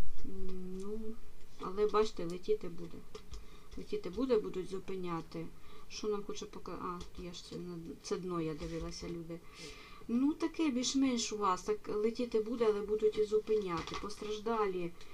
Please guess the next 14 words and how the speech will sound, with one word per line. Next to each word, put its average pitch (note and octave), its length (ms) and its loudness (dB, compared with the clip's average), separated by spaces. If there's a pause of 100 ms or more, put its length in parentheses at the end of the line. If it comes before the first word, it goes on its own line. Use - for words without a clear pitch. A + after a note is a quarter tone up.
(220)
постраждалі G#3+ 760 2
є, G3+ 300 -6
але F#3 160 -4
будуть F3 360 -4
живі. G3 640 -4 (560)
Бли-, G#3 360 2
ближче G#3+ 600 2
до F#3+ 180 4
води G3 540 4
будуть G#3+ 460 -2
якісь F#3+ 480 -6
у F3 120 -12
вас F3+ 260 -4
там, E3+ 300 -4